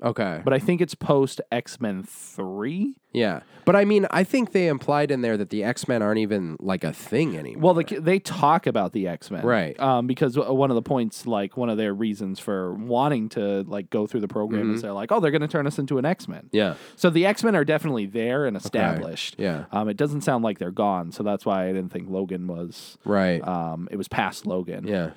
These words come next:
Speaker 2: Um, so I don't know, but y-, I, I put, I place it after X three mentally. That,
Speaker 1: Sure,
Speaker 2: that's
Speaker 1: yeah.
Speaker 2: where I put it.
Speaker 1: Yeah, that makes sense.
Speaker 2: But, um,
Speaker 1: So, so yeah, I mean, basically that's it. You get this ragtag group of teenage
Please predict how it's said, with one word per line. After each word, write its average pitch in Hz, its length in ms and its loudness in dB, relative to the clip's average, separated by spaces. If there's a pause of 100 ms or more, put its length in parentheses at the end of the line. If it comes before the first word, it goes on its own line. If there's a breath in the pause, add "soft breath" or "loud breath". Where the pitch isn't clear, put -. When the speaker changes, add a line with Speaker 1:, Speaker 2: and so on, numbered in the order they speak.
(140)
Speaker 2:
Um, 123 240 0
so 202 140 2
I 208 180 4
don't 247 120 4
know, 175 240 2
but 160 240 2
y-, 190 140 -10
I, 151 220 -2 (240)
I 208 40 6
put, 196 220 2
I 170 140 4
place 196 320 0
it 151 180 2
after 131 360 0
X 110 260 -4
three 104 260 0
mentally. 98 600 -4
That, 120 60 0
Speaker 1:
Sure, 101 200 2
Speaker 2:
that's 135 200 2
Speaker 1:
yeah. - 40 0
Speaker 2:
where 107 80 2
I 98 80 0
put - 180 -8
it. - 200 -14
Speaker 1:
Yeah, 160 120 6
that 160 100 4
makes 170 180 0
sense. 87 280 -4 (300 loud breath)
Speaker 2:
But, 120 240 4
um, 95 400 0
Speaker 1:
So, 190 480 4
so 202 180 4
yeah, 202 200 6
I 202 100 6
mean, 156 280 4
basically 160 480 6
that's 143 240 4
it. 147 100 4
You 123 140 2
get 127 140 2
this 127 180 0
ragtag 120 560 2
group 113 320 2
of 110 160 0
teenage 110 580 0